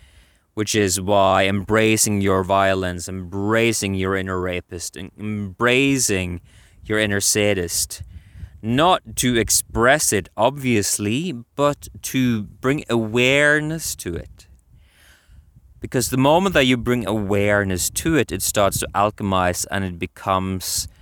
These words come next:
a resource. It becomes a power rather than something that has power over you.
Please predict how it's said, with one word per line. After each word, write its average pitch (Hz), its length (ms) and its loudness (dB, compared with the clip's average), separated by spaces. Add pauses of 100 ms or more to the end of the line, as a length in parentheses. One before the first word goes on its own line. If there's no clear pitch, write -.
(160)
a 87 100 -4
resource. 101 600 -4
It 90 100 -8
becomes 92 400 -4
a 90 40 -6
power 110 680 2 (460)
rather 98 340 2
than 95 240 2
something 92 640 -2
that 87 200 -2
has 113 380 -2
power 90 540 -2
over 87 380 -6
you. 90 420 -6